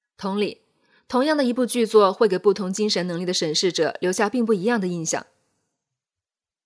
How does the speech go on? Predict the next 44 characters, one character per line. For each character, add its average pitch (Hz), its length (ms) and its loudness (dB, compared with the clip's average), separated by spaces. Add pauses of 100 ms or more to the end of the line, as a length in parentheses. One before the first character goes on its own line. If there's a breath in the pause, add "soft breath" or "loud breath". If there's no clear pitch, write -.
(640)
所 285 140 0
以 285 80 0
欣 302 180 -2
赏 233 200 0
一 214 40 2
部 233 120 0
优 254 160 4
美 233 80 0
的 180 100 0
作 190 220 4
品 180 260 -6
需 202 160 2
要 180 80 2
敏 175 160 -6
感 175 140 -4
的 151 80 -6
心 208 260 -4
灵， 156 220 -8 (640)
而 262 140 2
理 277 160 2
解 269 140 4
一 214 80 2
部 240 100 -2
思 294 160 -2
想 202 160 -2
性 240 140 -6
的 202 100 -2
作 - 200 -2
品， - 280 -10 (380)
则 175 160 2
需 196 160 0
要 180 100 2
思 262 240 -6
考 185 140 -6
的 160 100 -8
头 160 220 -8
脑。 165 200 -6 (2250)
天 339 200 0
才 240 160 0
创 233 180 0
作 214 80 2
的 190 80 2
作 220 180 4
品， 170 280 -6